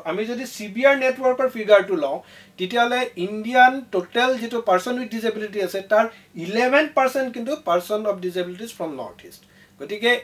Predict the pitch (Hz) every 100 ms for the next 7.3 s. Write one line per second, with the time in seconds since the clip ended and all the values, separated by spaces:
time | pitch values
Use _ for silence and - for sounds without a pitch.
0 | - 220 269 254 220 208 233 226 220 190
1 | 190 185 160 - _ _ - 156 190 196
2 | 185 139 90 - _ _ _ 151 240 254
3 | 247 254 262 262 - 160 202 208 196 214
4 | 214 208 220 208 208 175 190 320 - _
5 | _ - 156 - 156 170 196 202 208 202
6 | 202 269 - 160 160 - 165 160 151 143
7 | 117 98 -